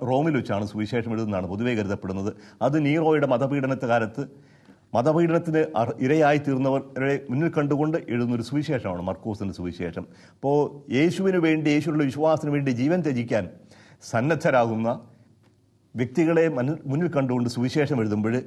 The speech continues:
യേശുവിൻ്റെ മരണം കണ്ട വ്യക്തിയാണ് യേശുവിനെ രക്ഷകനായി ദൈവപുത്രനായി ഏറ്റുപറയുന്നത് എന്ന് രേഖപ്പെടുത്തുന്നതിന് പ്രത്യേകമായ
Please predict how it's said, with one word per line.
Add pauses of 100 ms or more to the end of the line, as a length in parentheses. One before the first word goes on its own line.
(280)
യേശുവിൻ്റെ
മരണം
കണ്ട
വ്യക്തിയാണ്
യേശുവിനെ (840)
രക്ഷകനായി (260)
ദൈവപുത്രനായി
ഏറ്റുപറയുന്നത് (320)
എന്ന് (140)
രേഖപ്പെടുത്തുന്നതിന്
പ്രത്യേകമായ